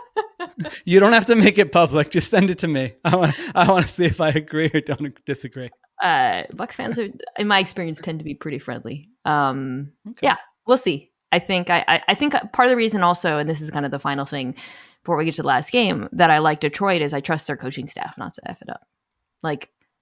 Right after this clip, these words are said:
Speaker 2: you know, and I was like, uh, like, for example, like, I, I know I, you know, we said we can run on them, but I don't think they're gonna run into a brick wall. Like, they're, you know, this is a, an offense that will,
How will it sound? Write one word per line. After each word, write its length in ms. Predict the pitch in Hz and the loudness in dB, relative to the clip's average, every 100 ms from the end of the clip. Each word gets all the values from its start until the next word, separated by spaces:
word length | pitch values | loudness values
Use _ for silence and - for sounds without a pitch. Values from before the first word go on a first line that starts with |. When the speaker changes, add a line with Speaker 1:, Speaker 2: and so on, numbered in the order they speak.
| _ - | _ 4
Speaker 2:
you 80 | |
know, 100 | 214 | 6
and 100 | 190 | 8
I 80 | 180 | 6
was 200 | 175 160 | 4 2
like, 260 | 160 147 143 - | 0 0 -4 -2
uh, 680 | 156 139 135 127 107 - - - | 0 2 0 0 -2 -4 -8 -6
like, 160 | - 190 | -4 -2
for 100 | 190 | -2
example, 300 | 175 175 165 | -2 -2 -2
like, 140 | 180 | -6
I, 160 | 160 143 - - - | -6 -10 -14 -6 0
I 60 | |
know 80 | 220 | 4
I, 80 | 196 | 4
you 160 | 175 160 | 4 -2
know, 80 | |
we 100 | 160 | -4
said 140 | 165 175 | -4 -2
we 80 | 170 | -2
can 120 | 156 | -4
run 180 | 160 165 | -2 -2
on 120 | 156 | -4
them, 200 | 139 139 | -8 -2
but 120 | 170 | 0
I 60 | 190 | 0
don't 120 | 180 | -2
think 140 | 190 | -4
they're 100 | 165 | -4
gonna 160 | 160 135 | -4 -2
run 220 | 151 156 | -2 -2
into 300 | 156 143 147 | -6 -10 -10
a 60 | 135 | -10
brick 280 | 143 139 | -12 -12
wall. 240 | 143 120 - | -8 -6 -4
Like, 140 | 180 156 | -4 -2
they're, 120 | 180 | -2
you 200 | - 170 | -2 -8
know, 100 | 147 | -4
this 180 | 175 185 | -4 -4
is 140 | 175 | -4
a, 280 | 180 - - | -4 -4 -2
an 120 | 156 | -2
offense 520 | - 170 - 165 151 - | 2 0 0 -4 -2 -2
that 120 | 135 | -2
will, 340 | 156 147 139 | -2 -6 -8